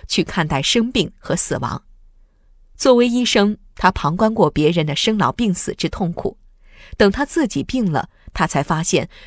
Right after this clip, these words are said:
与疾病搏斗如此艰难。自己之前观察到的与现在的切身体验相比，真的不值一提。他的身体迅速衰弱了，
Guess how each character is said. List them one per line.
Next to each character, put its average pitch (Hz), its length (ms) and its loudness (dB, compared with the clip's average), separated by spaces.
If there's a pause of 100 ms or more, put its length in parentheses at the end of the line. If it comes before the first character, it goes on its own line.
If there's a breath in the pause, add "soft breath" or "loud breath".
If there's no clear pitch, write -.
与 208 180 6
疾 190 220 2
病 196 180 2
搏 160 240 4
斗 165 220 4
如 170 280 2
此 - 160 -2
艰 165 280 0
难。 127 240 -2 (600)
自 214 160 4
己 170 160 4
之 254 220 0
前 143 240 -4
观 208 220 2
察 139 200 -2
到 147 240 2
的 127 200 -2 (220 loud breath)
与 220 140 4
现 277 280 0
在 247 160 0
的 156 100 2
切 208 220 2
身 247 180 -2
体 - 200 -8
验 175 180 4
相 185 240 4
比， 175 160 -8 (180 soft breath)
真 226 240 4
的 165 120 -2
不 226 260 -2
值 123 160 -2
一 143 180 -4
提。 - 280 -10 (600)
他 165 180 2
的 151 120 0
身 165 180 0
体 143 360 -6
迅 - 220 2
速 147 160 -2
衰 180 240 0
弱 190 260 2
了， - 140 -10